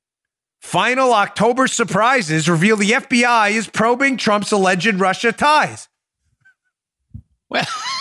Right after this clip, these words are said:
Speaker 1: <laughs> Hold on a second.
Speaker 2: Okay.
Speaker 1: I'm serious. Like, I can't. I'm like, <laughs> I've been laughing and crying the whole show. I'm like, "Uh, I'm sorry. My head is all, I'm not,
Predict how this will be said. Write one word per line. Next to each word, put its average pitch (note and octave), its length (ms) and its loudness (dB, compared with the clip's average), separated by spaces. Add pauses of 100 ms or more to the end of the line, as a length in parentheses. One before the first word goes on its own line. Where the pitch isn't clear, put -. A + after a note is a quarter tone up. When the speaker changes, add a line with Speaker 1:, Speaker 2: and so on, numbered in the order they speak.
(180)
Speaker 1:
<laughs> - 1700 -18
Hold A2+ 140 -10
on G2+ 120 -14
a F#2+ 40 -18
second. C#3+ 340 -8
Speaker 2:
Okay. F#3 460 -2
Speaker 1:
I'm A#2+ 100 -8
serious. A#2+ 500 -12
Like, A2+ 180 -10
I A2+ 80 -12
can't. C3 460 -10
I'm B2+ 80 -14
like, A#2+ 300 -12 (300)
<laughs> - 240 -12 (2000)
I've C#3+ 100 -4
been C#3 140 -4
laughing E3+ 400 -2
and C#3 80 -4
crying D3+ 340 -2
the B2 80 -6
whole C3 160 -2
show. C3+ 240 0
I'm B2 140 -2
like, A#2 280 -8
"Uh, C3 140 0
I'm B2+ 120 -2
sorry. C#3+ 300 -2
My A#2+ 140 -6
head D3 200 0
is C#3+ 120 -2
all, C#3 180 0
I'm C#3+ 140 -2
not, F3+ 280 -2